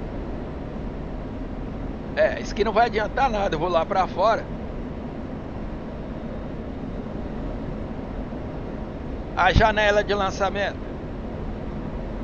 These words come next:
Naquele esquema, bomba descendo. Uma,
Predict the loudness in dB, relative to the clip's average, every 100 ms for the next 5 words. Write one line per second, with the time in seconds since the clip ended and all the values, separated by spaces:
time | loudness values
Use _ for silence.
0 | -4 -4 -6 -4 -6 -4 -2 6 10 10
1 | 10 6 6 6 2 0 8 12 12 12
2 | 12 12 12 12 12 12 12 12 8 8
3 | 10 12 12 12 10 8 4 4 4 6
4 | 4 0 -4 -6 -6 -4 -4 -2 0 0
5 | 2 4 4 4 6 6 6 6 6 6
6 | 10 12 12 12 12 10 10